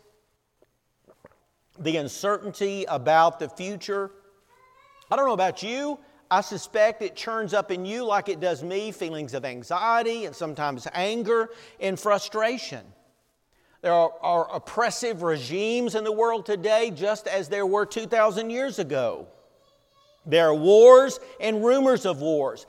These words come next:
There is poverty and there is starvation. The world is a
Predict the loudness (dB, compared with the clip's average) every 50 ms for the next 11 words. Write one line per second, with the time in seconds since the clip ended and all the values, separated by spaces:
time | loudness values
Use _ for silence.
0 | -20 -20 -20 -16 _ -2 0 2 2 0 0 0 -2 -2 -2 -8 -14 -8 -2 0
1 | 0 2 2 0 -2 -4 -8 -8 -8 -10 -12 -16 _ _ _ -6 -4 -4 -4 -2
2 | -2 -2 -2 -2 -2 -2 -2 -2 -2 -2 -6 -10 -6 -4 -4 -2 -2 -4 -2 -4
3 | -4 -4 -4 -6 -10 -14 -16 -18 -20 -20 _ _ _ _ _ _ _ _ _ _
4 | _ _ _ _ _ _ _ _ _ _ _ _ -2 -2 0 0 0 0 2 2
5 | 0 0 -2 -6 -10 -6 -6 -6 -6 -6